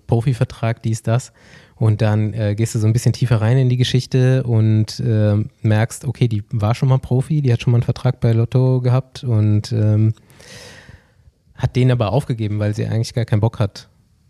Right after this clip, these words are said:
Oder auf, zumindest auf Straßenrennen, hat sich dann auf, äh, Time Trial spezialisiert und halt studiert und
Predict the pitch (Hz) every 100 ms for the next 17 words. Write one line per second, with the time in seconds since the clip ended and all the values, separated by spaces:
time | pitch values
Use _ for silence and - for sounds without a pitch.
0 | _ _ 113 104 104 101 104 104 101 -
1 | - 110 120 120 101 - 107 123 120 101
2 | 98 98 101 - 104 98 104 104 - 120
3 | 110 113 107 117 117 107 107 123 - 104
4 | 101 113 107 98 101 101 - 143 _ _
5 | _ _ _ - - 98 107 135 - _
6 | _ _ 117 101 101 101